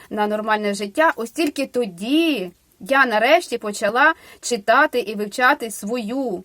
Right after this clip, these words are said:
інструкцію, інструкцію свого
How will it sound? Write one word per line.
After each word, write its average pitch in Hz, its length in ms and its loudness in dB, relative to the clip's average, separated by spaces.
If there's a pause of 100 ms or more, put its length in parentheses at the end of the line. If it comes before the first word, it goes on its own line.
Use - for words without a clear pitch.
(160)
інструкцію, 208 880 -8
інструкцію 220 920 -4 (180)
свого 202 680 0